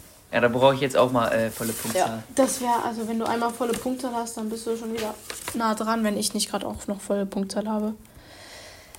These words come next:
Speaker 1: Ja.
Speaker 2: Yes.
Speaker 1: Ich mein, letztes Mal hast du ja gewonnen.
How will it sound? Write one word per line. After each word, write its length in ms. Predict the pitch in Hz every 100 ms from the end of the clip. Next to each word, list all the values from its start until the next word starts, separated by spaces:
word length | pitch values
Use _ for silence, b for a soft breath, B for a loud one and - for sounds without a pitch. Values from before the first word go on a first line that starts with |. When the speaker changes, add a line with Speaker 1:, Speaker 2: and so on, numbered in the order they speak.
| B B - - - - - -
Speaker 1:
Ja. 300 | 120 117 254 - - - -
Speaker 2:
Yes. 460 | 262 262 277 - - B B B B B B B
Speaker 1:
Ich 140 | - 131
mein, 140 | 143
letztes 340 | 139 151 165 165
Mal 140 | 156
hast 220 | 156 -
du 80 | 160
ja 120 | 135
gewonnen. 400 | 117 110 113 110